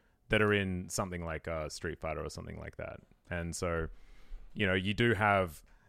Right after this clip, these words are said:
a different situation where the titles aren't necessarily as, uh, as relevant, but you've even got games like, uh,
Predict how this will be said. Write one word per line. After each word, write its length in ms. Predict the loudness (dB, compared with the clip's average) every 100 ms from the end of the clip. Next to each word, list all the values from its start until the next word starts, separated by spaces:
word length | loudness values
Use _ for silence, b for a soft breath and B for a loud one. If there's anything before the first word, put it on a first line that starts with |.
| _ _ _ -8
a 80 | -4
different 420 | 2 2 2 -4
situation 800 | -6 -6 -2 0 0 -2 -4 -2
where 380 | 0 2 2 0
the 120 | 0
titles 520 | 0 2 2 0 0
aren't 180 | -2 -4
necessarily 720 | -6 -6 -4 -2 -2 -2 -4 -4
as, 400 | -2 -2 -2 -2
uh, 320 | -2 -2 -4
as 260 | -4 -6 -4
relevant, 460 | 0 0 2 0 0
but 300 | 0 0 -2 b b b b b
you've 160 | 2 4
even 180 | 4 4
got 220 | 4 4
games 380 | 0 2 -2 0
like, 320 | 0 0 -4
uh, 440 | -4 -2 -2 -4